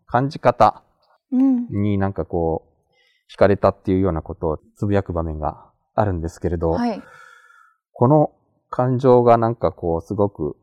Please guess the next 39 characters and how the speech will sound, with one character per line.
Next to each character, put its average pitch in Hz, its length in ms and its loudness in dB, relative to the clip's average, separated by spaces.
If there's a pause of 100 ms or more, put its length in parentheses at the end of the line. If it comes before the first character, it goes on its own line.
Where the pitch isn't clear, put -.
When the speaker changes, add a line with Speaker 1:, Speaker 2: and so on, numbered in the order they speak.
(180)
Speaker 1:
十 104 160 0
代 80 160 -2
後 87 180 -4
半 80 200 -6
と - 120 -6
い 78 80 -2
う 80 40 -6
か、 - 200 -6
Speaker 2:
う 208 60 -6
ん。 226 540 -2
Speaker 1:
う 78 40 -8
ん。 - 120 -12 (340)
な 92 80 -8
ん 90 40 -10
か 82 120 -8
特 101 320 -2
有 101 160 0
な 98 120 0
の 95 100 -2
か 78 140 -4
な 87 460 0
っ - 60 -20
て 85 80 -4
い 76 320 -4
う。 78 60 -12 (180)
Speaker 2:
そ 254 220 -4
う 226 60 0
で 208 120 0
す 196 120 -10
ね。 214 220 -2
な 269 120 4
ん 262 40 0
か 226 120 -4
こ 277 260 4
う、 254 40 0
自 226 160 0
分 247 300 4
だ 269 140 4
け 285 520 2